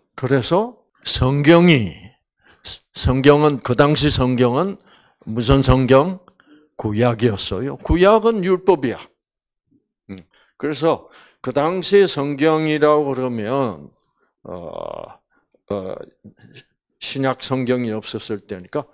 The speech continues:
다 율법이야. 성경, 율법이 모든 사람을 죄 아래, 뭐요? 죄 아래 가두었다는 말은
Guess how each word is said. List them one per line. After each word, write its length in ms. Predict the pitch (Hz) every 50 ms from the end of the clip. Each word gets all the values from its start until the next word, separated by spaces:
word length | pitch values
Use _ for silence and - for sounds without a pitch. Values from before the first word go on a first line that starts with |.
| _ _ _
다 140 | - 131 127 117
율법이야. 500 | 104 113 107 - - 101 - - - _ _ - - _ _ _ _
성경, 640 | - - - - 139 143 151 143 160 165 131 104 - - 127
율법이 1300 | 139 165 190 208 226 220 - - 196 185 175 165 147 139 113 107 131 156 156 143 123 98 85 67 - _ _ _ _ _ _ _ _ _ _ _ _ _
모든 1400 | - 123 139 147 165 180 196 214 226 233 240 240 240 208 185 190 202 220 220 220 220 214 214 214 214 214 208 202
사람을 1040 | 185 - - - 131 123 120 123 123 117 117 135 170 170 147 123 104 87 - - - _ _ _ _ _ _ _ _ _ _ _ _ _ - - _ -
죄 600 | - - - 131 139 156 165 175 190 190 185 - - -
아래, 580 | 147 147 143 135 151 151 160 165 165 175 165 - -
뭐요? 440 | 117 123 135 135 120 95 - - _ _ _ _ _ _ _ _ _ _ _ _
죄 340 | - - - 113 120 139 135
아래 320 | - 120 123 113 113 120 113
가두었다는 720 | - - - 95 - 107 90 87 _ - 82 85 85 71 69
말은 400 | 73 - - - 113 110 101